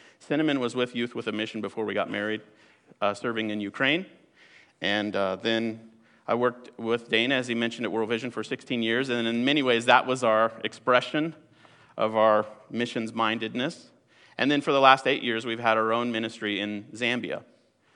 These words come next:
Um, and we've been honored to serve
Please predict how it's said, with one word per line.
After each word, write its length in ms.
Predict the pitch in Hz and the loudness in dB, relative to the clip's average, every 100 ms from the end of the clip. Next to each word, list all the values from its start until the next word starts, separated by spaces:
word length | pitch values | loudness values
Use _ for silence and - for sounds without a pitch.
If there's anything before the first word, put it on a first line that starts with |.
| _ _ _ _ | _ _ _ _
Um, 480 | - 95 92 90 92 - | -10 -8 -8 -10 -14 -16
and 180 | - 101 | -12 -10
we've 140 | 98 98 | -8 -6
been 100 | 101 | -4
honored 300 | 98 95 - | -4 -6 -8
to 220 | 98 92 - _ | -8 -8 -12 _
serve 600 | - - 113 110 110 - | -14 -4 -2 -2 -4 -14